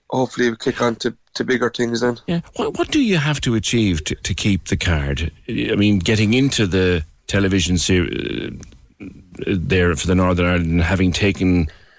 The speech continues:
Speaker 2: you, would you, would you get points from the victory over Judd?
Speaker 1: Yeah, yeah. Um, every match you win, there's ranking points involved. But to be honest with you, the, the graft and the hard work,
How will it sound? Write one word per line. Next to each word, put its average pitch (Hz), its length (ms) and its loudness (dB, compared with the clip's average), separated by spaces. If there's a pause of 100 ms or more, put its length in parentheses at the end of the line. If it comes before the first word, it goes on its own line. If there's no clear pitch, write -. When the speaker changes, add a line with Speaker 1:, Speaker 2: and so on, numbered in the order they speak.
(180)
Speaker 2:
you, 107 140 0
would 151 180 2
you, 139 300 2
would 131 200 0
you 151 120 4
get 143 240 -2
points 135 440 0
from 127 220 2
the 101 60 0
victory 92 340 0
over 87 220 2
Judd? 78 280 0 (1400)
Speaker 1:
Yeah, 135 280 2 (160)
yeah. 135 400 0 (100)
Um, 143 320 -2
every 160 220 -2
match 165 280 -4
you 131 120 0
win, 123 340 -2
there's 123 180 0
ranking 143 280 -2
points 120 340 -4
involved. 113 420 -2 (460)
But - 160 -6
to - 60 -8
be 156 100 0
honest 151 240 0
with 127 180 0
you, 127 220 2 (480)
the, 127 260 2 (180)
the 131 100 -2
graft 151 520 -4
and 127 280 -4
the 127 100 0
hard 135 400 -2
work, 143 240 -2